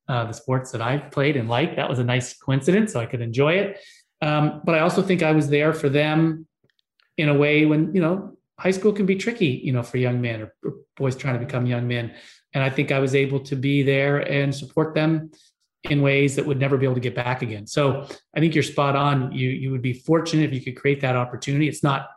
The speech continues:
trivial, but if the stars align, I would recommend it to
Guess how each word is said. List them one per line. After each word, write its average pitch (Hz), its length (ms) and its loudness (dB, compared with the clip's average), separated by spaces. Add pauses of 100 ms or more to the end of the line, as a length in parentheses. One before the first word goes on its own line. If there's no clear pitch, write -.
(160)
trivial, 240 540 2 (380)
but 123 100 2
if 123 100 -2
the 120 60 -2
stars 139 380 0
align, 135 480 2
I 143 140 -2
would 135 160 2
recommend 135 440 0
it 127 100 -4
to - 100 -16